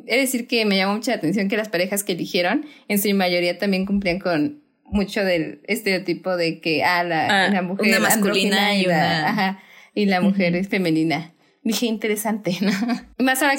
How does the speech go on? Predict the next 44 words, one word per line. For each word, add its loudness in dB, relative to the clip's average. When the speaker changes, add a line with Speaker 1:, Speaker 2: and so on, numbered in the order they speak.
Speaker 2:
Sí. 4
Speaker 1:
dices 2
que 0
les 0
llamaron. 0
Speaker 2:
Sí, 0
ujú, -2
les 0
llamaron, -2
menos 0
Lexi -2
Ray, -2
pero -2
pues -2
Speaker 1:
Ajá. 2
Speaker 2:
obviamente 0
tenían -2
que -2
poner -6
como -6
que -6
una -12
que -4
era -6
Speaker 1:
Y 0
no 2
sé, -2
digo, 0
Speaker 2:
dos 2
Speaker 1:
no 0
sé, 0
Speaker 2:
femmes. -4
Speaker 1:
también 0
tiene -2
que 0
ver -4
porque -8
son -2
las -4
más -4
jóvenes. -4
Speaker 2:
¿Mm? 2
Speaker 1:
No 2
sé. -6